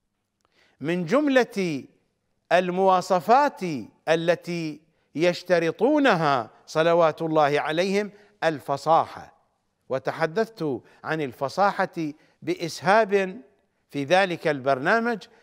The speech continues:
يمكنكم أن تعودوا إليه. الفصاحة التي لا يتصف بها مراجع النجف إطلاقًا.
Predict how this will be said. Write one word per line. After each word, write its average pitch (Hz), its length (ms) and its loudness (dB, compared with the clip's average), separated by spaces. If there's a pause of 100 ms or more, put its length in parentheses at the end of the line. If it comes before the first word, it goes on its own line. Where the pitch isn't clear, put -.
(160)
يمكنكم 202 640 -2
أن 156 220 -4
تعودوا 147 520 -2
إليه. 123 420 -2 (760)
الفصاحة 180 760 0
التي 190 580 -2 (280)
لا 247 360 2
يتصف 175 520 -4
بها 170 520 0 (240)
مراجع 170 680 0
النجف 196 480 -4
إطلاقًا. 147 880 -2